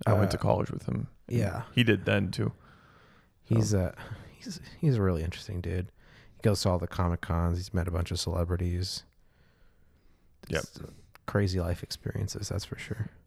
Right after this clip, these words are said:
Speaker 1: Yeah, yeah, he's, uh, I feel like that's, that's something he prides himself, um, in, um, networking.
Speaker 2: Sure, I mean, I would.
Speaker 1: Yeah, so.
Speaker 2: Yeah, so I, we know some people, I think, that will,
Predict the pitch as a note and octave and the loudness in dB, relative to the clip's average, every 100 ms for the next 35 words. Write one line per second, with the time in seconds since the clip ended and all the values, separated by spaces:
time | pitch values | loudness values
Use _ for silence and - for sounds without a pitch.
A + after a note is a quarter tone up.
0 | - - - - G#2+ F#2+ F#2+ G#2+ F#2+ F#2+ | -10 -6 -6 -2 4 6 6 4 6 6
1 | F2 E2 - - - - - - - - | 6 2 -2 -12 -20 -18 -18 -18 -20 -20
2 | - - - B2+ - C3 A2+ F2+ G2 - | -20 -20 4 4 10 10 10 2 4 6
3 | - A#2+ G#2 - - - - - - A2 | 6 4 4 2 2 -2 -8 -8 2 4
4 | G2+ F#2 G2 F2 F#2 E2+ F#2+ E2+ - E2 | 4 0 0 2 4 4 2 -2 -2 -2
5 | - - - - - - E2 E2+ E2+ E2 | -4 -8 -10 -10 -10 -8 -6 -6 -8 -6
6 | E2+ D#2 D#2 - E2 D#2+ D#2 D2 - - | -6 -6 -8 -10 -10 -10 -10 -10 -14 -10
7 | F#2 D#2 D#2 - D#2+ C#2 - - - - | -6 -2 -2 -2 -4 -6 -12 -20 -20 -6
8 | - A#2+ G2 F2 F#2 G#2+ F2 - - - | 0 2 4 4 4 4 2 -2 0 2
9 | C2+ - - - - - - - - - | 2 -6 -14 -18 -8 -4 -4 -6 -16 -20
10 | - - - - - - - A#2 F#2 - | -20 -20 -20 -20 -20 -4 4 6 6 4
11 | F#2+ E2+ - - - A2+ B2+ B2+ C3+ - | 4 2 -6 -10 -2 4 8 8 6 4
12 | A2+ G2 E2 E2+ G#2 C#3+ F2+ - F2 F2+ | 2 2 2 0 0 -4 -2 0 2 0
13 | F2+ F2+ | -2 -4